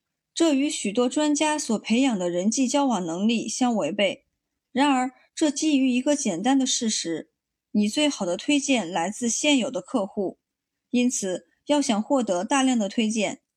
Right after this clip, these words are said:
在自己的人际网络中，你需要很多与你有着共识经验的人。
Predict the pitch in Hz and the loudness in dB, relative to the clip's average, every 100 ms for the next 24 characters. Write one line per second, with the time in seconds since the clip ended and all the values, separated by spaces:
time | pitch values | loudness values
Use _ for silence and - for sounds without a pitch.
0 | _ _ _ 285 277 269 294 220 190 180 | _ _ _ 0 0 0 -2 0 -2 0
1 | 185 220 277 220 190 220 214 233 233 - | 0 0 2 0 0 0 0 -2 -2 -6
2 | _ _ _ _ _ - 214 226 294 311 | _ _ _ _ _ -2 0 0 2 2
3 | 285 277 190 208 269 277 240 247 269 254 | 2 0 -2 2 2 2 2 2 2 2
4 | 262 202 202 190 - 285 262 262 311 311 | 2 0 0 0 2 0 2 0 2 2
5 | 311 233 175 147 139 | 4 2 0 -2 -6